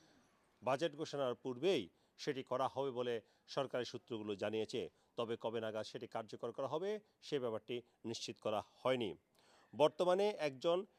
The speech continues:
পেনশনভোগীর যদি ইনকাম থাকে বছরে এগারো হাজার আটশো এবং যদি কাপল হয় তাহলে যদি ইনকাম থাকে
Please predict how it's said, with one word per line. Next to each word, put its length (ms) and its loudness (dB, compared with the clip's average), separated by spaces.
পেনশনভোগীর 1080 2
যদি 240 2
ইনকাম 460 2
থাকে 220 2
বছরে 360 2
এগারো 360 2
হাজার 220 4
আটশো 640 0
এবং 260 0
যদি 180 -4
কাপল 380 -2
হয় 240 -2
তাহলে 340 -2
যদি 280 -6
ইনকাম 380 0
থাকে 240 -2